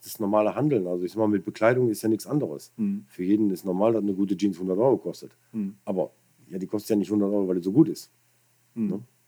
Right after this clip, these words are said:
Speaker 2: Die kostet hundert Euro, weil viele Leute dazwischen hängen, die bezahlt werden wollen und die, die sie herstellen, meistens am allerwenigsten davon sehen. Ja?
Speaker 1: So ist ja.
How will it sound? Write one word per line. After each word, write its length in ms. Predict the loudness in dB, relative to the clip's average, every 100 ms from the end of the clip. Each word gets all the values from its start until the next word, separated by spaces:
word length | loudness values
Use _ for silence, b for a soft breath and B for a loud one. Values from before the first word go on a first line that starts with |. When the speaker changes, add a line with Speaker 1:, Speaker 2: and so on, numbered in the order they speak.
| -18
Speaker 2:
Die 60 |
kostet 260 | -8 -6 -6
hundert 160 | -4 -2
Euro, 180 | 0
weil 100 | -2
viele 220 | -2 0 2
Leute 240 | 2 0
dazwischen 400 | -4 -4 -4 -2
hängen, 120 | 0
die 60 | -2
bezahlt 340 | 0 2 2
werden 200 | 0 0
wollen 160 | 2 0
und 120 | 0
die, 60 | -2
die 140 | 2
sie 100 | 4
herstellen, 420 | 4 4 2 2
meistens 280 | 2 0 -2
am 100 | 0
allerwenigsten 500 | 2 4 2 0 -4
davon 220 | -6 -6
sehen. 220 | -4 -2
Ja? 80 | 0
Speaker 1:
So 140 | 0 0
ist 140 |
ja. 80 | -2